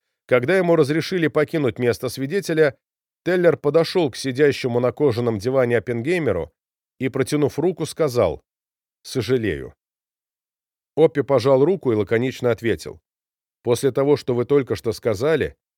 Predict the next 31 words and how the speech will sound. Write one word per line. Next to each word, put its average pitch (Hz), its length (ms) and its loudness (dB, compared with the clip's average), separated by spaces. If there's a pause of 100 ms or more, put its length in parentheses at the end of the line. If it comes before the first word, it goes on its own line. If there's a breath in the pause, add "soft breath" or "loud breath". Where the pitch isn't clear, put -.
(160)
я 127 200 4
не 156 120 0
понимаю, 143 560 -2
что 147 260 -4
вы 123 180 0
имеете 92 420 -4
в 82 80 -12
виду". 71 320 -16 (1120)
Теллер 156 300 6
дорого 170 380 2
заплатит 147 500 0
за 82 120 -8
свои 87 260 -4
слова. 78 460 -8 (580)
Летом 151 380 4
того 147 240 4
же 131 160 2
года, 139 340 2
во 107 140 4
время 135 300 2
визита 127 420 -2
в 123 60 -2
Лос-Аламос, 156 800 0
Теллер 156 460 0
увидел 135 460 -2
в - 40 -14
столовой 156 480 -2
старого 151 460 0
приятеля 127 600 -2
Боба 120 280 0
Кристи. 107 500 -8